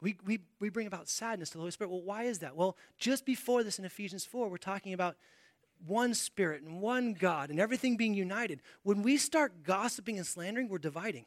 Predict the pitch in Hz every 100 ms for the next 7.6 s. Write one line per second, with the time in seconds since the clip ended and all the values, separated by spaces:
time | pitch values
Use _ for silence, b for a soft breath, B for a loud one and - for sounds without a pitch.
0 | _ _ _ _ _ _ _ 160 170 214
1 | 214 165 165 202 190 190 190 - 240 262
2 | 240 190 214 240 226 226 208 175 214 214
3 | 214 208 170 - 220 220 190 b b 208
4 | 214 208 208 175 208 165 170 175 165 208
5 | 185 165 131 127 - _ _ _ 180 170
6 | - 214 127 - _ _ _ _ - 214
7 | 269 277 - 285 262 233